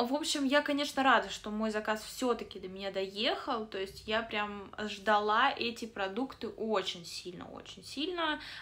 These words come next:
Особенно я ждала этот крем, просто неимоверно.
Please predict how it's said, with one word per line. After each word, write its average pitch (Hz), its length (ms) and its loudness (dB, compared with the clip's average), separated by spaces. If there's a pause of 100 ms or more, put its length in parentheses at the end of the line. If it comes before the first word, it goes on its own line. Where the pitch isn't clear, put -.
Особенно 214 480 -2
я 185 180 -4
ждала 185 340 -2
этот 175 280 -8
крем, 247 480 0 (200)
просто 202 380 -8
неимоверно. 196 1160 -6